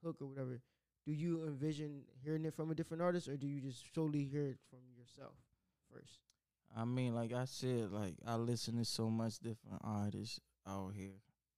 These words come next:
Speaker 2: not just celebrity artists. I listen to a lot of local artists, you feel me? A lot of 'em got some dope sounds. I'm not even gonna lie. I've heard a lot of dope artists, you know what I'm saying? There's a lot of 'em, so I'm not gonna mention names,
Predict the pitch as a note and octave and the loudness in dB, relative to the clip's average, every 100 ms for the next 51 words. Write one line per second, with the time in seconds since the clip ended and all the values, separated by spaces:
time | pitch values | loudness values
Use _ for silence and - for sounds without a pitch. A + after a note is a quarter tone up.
0 | _ G#2 A2 G#2+ A2+ A#2 A2+ - - - | _ -4 -2 0 0 2 2 -2 -6 -10
1 | _ - _ _ _ _ _ _ _ _ | _ -20 _ _ _ _ _ _ _ _
2 | _ _ _ _ - A2 A#2 A#2 A#2 A#2 | _ _ _ _ 0 4 6 4 2 -2
3 | - A2+ A2 A2 A2 A2+ A#2+ A#2 A2+ - | 0 0 0 -2 -4 0 0 0 -2 -2
4 | A#2 A#2 A#2 A2+ A2+ G#2+ A2+ G2+ G2+ - | -4 -2 -2 -4 -4 -10 -14 -20 -20 -20
5 | G#2 G#2 G2+ A2+ A2 _ A2+ A2 A2+ _ | -20 -20 -20 _ -20 _ -20 -20 -20 _
6 | _ _ - G#2+ B2+ D3+ C3 A#2+ A#2 A#2 | _ _ -6 2 6 6 6 4 4 2
7 | A2+ A2+ G#2+ A#2 A2+ C#3 B2+ G#2+ G#2+ B2 | 2 0 2 0 0 -2 0 -2 0 2
8 | C3+ B2 A#2 A2 G#2+ A2 G#2 G#2+ A2+ G2+ | 4 4 2 0 0 0 2 2 2 0
9 | - _ _ _ - A#2+ C#3 C3+ A#2 B2+ | -4 _ _ _ -14 -8 -6 -6 -6 -4
10 | C3+ A2 A2+ A2 F2 G#2 - _ - _ | -6 -8 -12 -18 _ -20 -20 _ -20 _
11 | _ _ _ A2+ G#2+ G#2+ A#2 A2+ G#2+ G2+ | _ _ _ 0 2 2 2 2 0 -4
12 | _ _ _ - A#2+ A2 A2 C3 B2 G#2+ | _ _ _ -8 -6 -2 2 2 2 -2
13 | A2 - A2 A#2+ B2 A#2 A2+ A2+ A#2 A2+ | -4 -2 0 2 2 0 -4 -8 -8 -12
14 | - G#2+ B2+ C3 G#2+ | -18 -16 -8 -8 -8